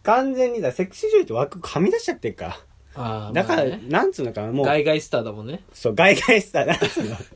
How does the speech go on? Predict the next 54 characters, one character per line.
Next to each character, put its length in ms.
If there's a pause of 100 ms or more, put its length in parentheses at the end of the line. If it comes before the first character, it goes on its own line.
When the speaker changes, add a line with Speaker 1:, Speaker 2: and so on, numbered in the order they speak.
Speaker 1:
<laughs> 240
も 200
う、 100 (240)
性 380
の 120
象 260
徴 240
み 120
た 100
い 20
な。 60
Speaker 2:
う 60
ん。 220 (200)
Speaker 1:
も 320 (240)
う。 40 (640)
Speaker 2:
<laughs> 60
な 160
ん 60
で 80
飛 280
鳥 100
キ 100
ラ 140
ラ 80
の 260
話 120
し 180
て？ 200 (220)
Speaker 1:
<laughs> 320
な-、 140 (100)
ま 120
あ 20
ね、 80
Speaker 2:
ね、 140
Speaker 1:
い 20
や、 100
Speaker 2:
だ 100
っ 60
て、 60
Speaker 1:
こ 180
の 0
番 80
Speaker 2:
待 140
っ 40
て、 60
待 160
っ 40
て、 60
待 120
っ 40
て、 60
そ 140
れ 120
さ、 300